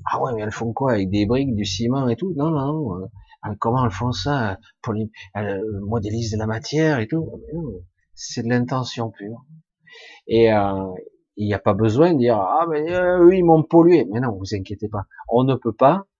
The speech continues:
éternellement brider quelqu'un. C'est pas possible. Après, oui, on peut le broi-, le broyer en lui, lui inculquant des croyances. Tu es à moi, tu m'appartiens. Et les gens le croient. Par l'intimidation,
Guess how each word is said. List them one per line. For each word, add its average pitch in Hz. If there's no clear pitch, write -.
éternellement 127
brider 110
quelqu'un. 107
C'est -
pas 87
possible. 101
Après, 170
oui, 143
on 110
peut 123
le 120
broi-, 104
le 110
broyer 107
en 127
lui, 107
lui 101
inculquant 156
des 139
croyances. 127
Tu 123
es -
à 139
moi, 113
tu -
m'appartiens. 113
Et 90
les 92
gens 123
le 147
croient. 135
Par 117
l'intimidation, 139